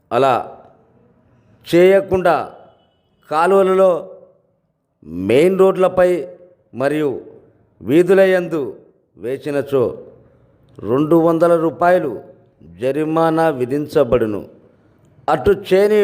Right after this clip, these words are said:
ఎడల ఏపీపీఆర్ చట్టంలోని నిబంధనల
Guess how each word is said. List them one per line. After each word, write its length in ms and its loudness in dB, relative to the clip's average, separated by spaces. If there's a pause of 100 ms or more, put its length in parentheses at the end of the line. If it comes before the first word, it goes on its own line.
ఎడల 220 2 (1300)
ఏపీపీఆర్ 760 -2 (1300)
చట్టంలోని 640 0 (440)
నిబంధనల 680 -2